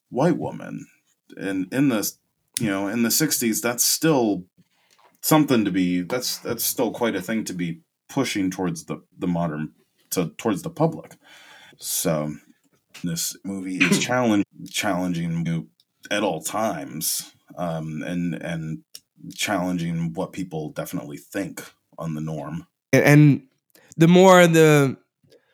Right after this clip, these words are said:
Speaker 2: the story unfolds, the more you get a, a greater sense of sort of the insidiousness of this culture, the, the, the deep, dark secret behind it all. And I love the fact that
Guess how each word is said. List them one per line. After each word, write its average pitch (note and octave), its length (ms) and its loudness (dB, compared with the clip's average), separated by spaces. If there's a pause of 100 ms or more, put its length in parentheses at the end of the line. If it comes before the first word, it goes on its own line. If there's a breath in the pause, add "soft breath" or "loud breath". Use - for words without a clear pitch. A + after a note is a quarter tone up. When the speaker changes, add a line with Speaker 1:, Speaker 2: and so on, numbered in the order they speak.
(280)
Speaker 2:
the D3 80 0
story D3 640 8
unfolds, D3+ 640 6
the D3 80 6
more D3 180 8
you C#3+ 140 8
get D3 180 6
a, C3+ 240 6
a C#3+ 100 6
greater C#3+ 360 8
sense C#3+ 340 4
of C3 160 2
sort C#3+ 220 4
of C3 80 4
the C3+ 140 4
insidiousness C#3 880 6 (440 soft breath)
of D#3+ 180 8
this D3 160 6
culture, C3+ 400 4
the, B2+ 80 0
the, B2 140 -2
the C3+ 180 4
deep, C#3 240 2
dark C#3+ 240 4
secret D#3 440 2
behind D3+ 360 4
it C3+ 100 8
all. B2 360 4 (520)
And D3+ 140 6
I D3+ 40 10
love F3 300 8
the E3+ 100 6
fact C#3+ 300 6
that C#3 280 4